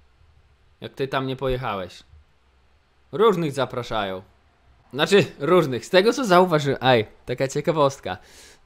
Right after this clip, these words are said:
Z tego, co zauważyłem,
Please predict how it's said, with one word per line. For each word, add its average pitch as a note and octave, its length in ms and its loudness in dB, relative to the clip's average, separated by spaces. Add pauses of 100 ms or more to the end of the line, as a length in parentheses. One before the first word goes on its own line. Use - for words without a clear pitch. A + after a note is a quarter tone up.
(1400)
Z - 80 -18
tego, B2+ 240 -4
co E3 140 -4
zauważyłem, D3+ 880 2